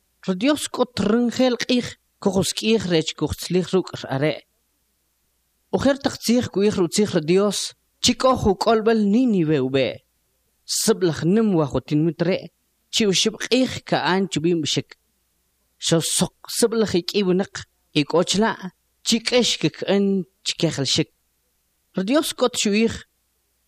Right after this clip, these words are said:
rubnaq riko Ninive siblaj itzel taq winaq. Xawaqib xmano kinyach kerech kisolkib, bimunkik'eno, kinsich nkuch xcha.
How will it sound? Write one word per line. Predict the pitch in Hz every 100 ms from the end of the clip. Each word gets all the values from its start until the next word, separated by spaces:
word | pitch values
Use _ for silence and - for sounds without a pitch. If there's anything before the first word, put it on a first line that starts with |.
| -
rubnaq | 170 196 247 -
riko | 208 - 190
Ninive | 196 240 233 196 156
siblaj | - 220 196 185 -
itzel | 175 147 - 196 196
taq | 190 - 147
winaq. | 170 - - _ _ _
Xawaqib | - 180 165 156 - 247 180
xmano | - 185 175 220 240 240
kinyach | 180 185 202 - -
kerech | 185 170 - -
kisolkib, | - 185 170 - 196 _ _ _ _ -
bimunkik'eno, | 143 156 151 156 - - 220 254 254 - _ _ _ _
kinsich | 160 147 - 202 -
nkuch | 151 - 139 - - -
xcha. | - -